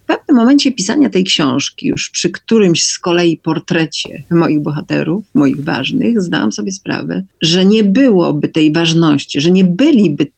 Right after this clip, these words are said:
tacy dla mnie istotni, gdyby nie to, że mają tak rozbudowane, tak ogromne,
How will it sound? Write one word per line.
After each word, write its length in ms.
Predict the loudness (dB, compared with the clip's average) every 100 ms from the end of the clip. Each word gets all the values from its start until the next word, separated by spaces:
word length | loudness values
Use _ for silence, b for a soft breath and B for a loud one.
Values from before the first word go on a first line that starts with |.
| -6
tacy 500 | -4 -4 -6 -4 -2
dla 160 | -2 -2
mnie 180 | -4
istotni, 640 | -4 -6 -6 -6 -6 -6 -4
gdyby 360 | -4 -4 -2
nie 160 | 0 0
to, 200 | -4 -10
że 100 | -6
mają 260 | -4 -2 -4
tak 300 | -4 -4 -2
rozbudowane, 920 | -4 -4 -6 -4 -4 -2 -4 -4 -8 -10
tak 220 | -14 -8
ogromne, 600 | -4 -4 -2 -2 -2 -4